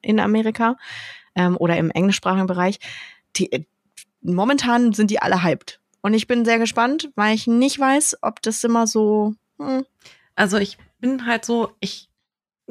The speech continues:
Speaker 2: also auf Englisch gucke ich keine Booktalker oder sonstiges. Das ist für mich, also ich verstehe es, aber es ist schwierig. Ich bleib da eher lieber bei den Deutschen, einfach vom Verständnis her.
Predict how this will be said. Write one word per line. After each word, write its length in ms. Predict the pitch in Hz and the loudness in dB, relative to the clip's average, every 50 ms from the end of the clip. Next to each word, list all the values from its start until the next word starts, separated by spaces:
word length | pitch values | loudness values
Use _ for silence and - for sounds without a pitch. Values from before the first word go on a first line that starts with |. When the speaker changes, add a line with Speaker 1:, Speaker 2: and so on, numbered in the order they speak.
| 214 | -4
Speaker 2:
also 300 | - 220 202 190 202 190 | -2 0 2 2 2 0
auf 140 | - 196 190 | 0 -2 -2
Englisch 400 | - 208 220 254 269 254 247 - | -2 0 2 2 2 0 -2 -2
gucke 180 | - - 254 254 | -4 -2 -2 -2
ich 120 | 254 - | -4 -4
keine 200 | - - 233 226 226 | -2 -2 0 2 0
Booktalker 540 | 208 240 240 - - 254 247 247 - 254 240 | 0 -2 -4 -6 -6 -4 -4 -2 -2 -2 0
oder 160 | 233 214 208 | 0 0 0
sonstiges. 680 | 208 220 240 247 - 269 269 302 302 294 - - - - | 2 0 0 -2 -2 -2 -2 0 -2 -2 -4 -8 -10 -6
Das 200 | - 208 202 - | -4 -4 -4 -2
ist 380 | 208 196 - - - - - - - | -4 -6 -6 -8 -10 -12 -12 -14 -4
für 120 | - 208 | 0 2
mich, 300 | 208 214 208 214 - - | 2 2 0 -2 -4 -2
also 140 | - 185 185 | 0 0 0
ich 140 | - - - | 0 -2 -4
verstehe 440 | 190 175 - - - 220 233 294 | -4 -6 -4 -2 0 2 2 2
es, 100 | 311 - - | 2 0 0
aber 140 | 196 190 196 | 0 0 2
es 80 | 175 - | 0 -2
ist 80 | 180 | -4
schwierig. 420 | - - 208 220 254 247 226 - - | -2 -2 0 0 2 0 -2 -4 -6
Ich 100 | 185 - | -8 -6
bleib 180 | - 190 190 - | -4 -4 -4 -4
da 80 | 190 | -6
eher 300 | - 185 175 175 170 170 170 | -6 -4 -4 -2 -2 -2 -2
lieber 300 | 175 170 170 170 165 165 | -2 0 0 0 0 0
bei 100 | 160 165 | -2 -2
den 360 | 165 165 165 160 160 160 160 160 | 0 0 0 2 0 0 0 0
Deutschen, 420 | - 180 180 185 - - 277 330 - - - - - - - - - - | 0 0 0 0 -2 -4 -4 -4 -6 -8 -14 -16 -14 -14 -16 -18 -14 -6
einfach 280 | - 208 208 - 202 190 | -4 -4 -4 -4 -6 -8
vom 180 | - 190 175 165 | -6 -6 -4 -4
Verständnis 640 | - 180 - - - 185 202 220 - 262 262 - - | -4 -6 -4 -2 -2 -2 -2 -2 -4 -8 -10 -6 -4
her. 200 | 262 269 311 | -4 -4 -4